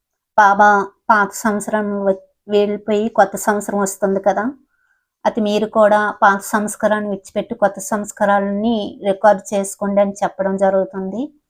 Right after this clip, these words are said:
అయితే దాని గురించి ఏం చెప్తున్నారో మహావాక్యాలు ఇంకా మనం తెలుసుకుందాము. బాబ్దాదాకి సంతోషంగా ఉంది. కలియుగంలో ఉంటూ కూడా బాబ్ ద్వారా, ద్వారా ప్రార్థించిన వాటిని ఇప్పుడు ఈ సంగమ యుగంలోనే అనుభవం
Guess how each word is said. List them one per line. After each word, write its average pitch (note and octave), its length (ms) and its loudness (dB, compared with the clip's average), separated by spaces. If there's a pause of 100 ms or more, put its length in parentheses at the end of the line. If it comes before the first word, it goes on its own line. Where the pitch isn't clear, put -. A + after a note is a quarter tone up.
(380)
అయితే A#3 160 4
దాని G#3+ 280 2
గురించి A3+ 380 0
ఏం G#3+ 220 2
చెప్తున్నారో A3 500 -2
మహావాక్యాలు G#3 840 2 (320)
ఇంకా G#3+ 240 0
మనం G#3+ 420 0 (120)
తెలుసుకుందాము. G3 760 -2 (1600)
బాబ్దాదాకి A#3+ 600 4
సంతోషంగా B3+ 760 6
ఉంది. G#3 380 2 (1200)
కలియుగంలో C#4+ 580 8
ఉంటూ B3 240 4
కూడా C4+ 260 6
బాబ్ G#3 340 6
ద్వారా, C4 440 6 (120)
ద్వారా B3 320 6
ప్రార్థించిన B3 680 4
వాటిని B3 420 6 (120)
ఇప్పుడు A#3+ 280 2
ఈ A#3 180 6
సంగమ A#3 440 4
యుగంలోనే B3+ 460 6
అనుభవం B3 480 4